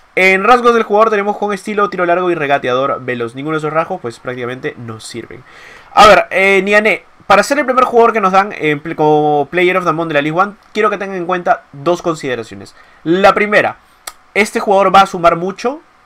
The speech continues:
si es que sacan los tokens como el año pasado y nos piden jugadores de primera adquisición, eh, de la League One.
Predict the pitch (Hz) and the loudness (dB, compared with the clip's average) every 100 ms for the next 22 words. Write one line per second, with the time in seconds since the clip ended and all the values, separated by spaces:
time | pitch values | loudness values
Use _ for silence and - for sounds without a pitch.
0 | _ _ _ _ _ - 156 170 - 185 | _ _ _ _ _ -2 0 0 0 -4
1 | - 90 - 160 170 160 147 170 175 196 | -4 -12 -2 2 2 2 -2 -2 -2 -4
2 | 185 139 143 151 151 135 170 202 214 131 | -8 -6 -2 -2 -2 0 2 2 0 -6
3 | 127 156 160 160 160 151 147 131 143 139 | -6 -6 -6 -4 -4 -4 -6 -6 -8 -8
4 | 131 120 160 165 180 _ - - _ - | -14 -12 -8 -8 -10 _ -20 -20 _ -8
5 | 123 120 117 120 127 131 120 110 | -4 -2 -2 -2 -2 -2 -6 -14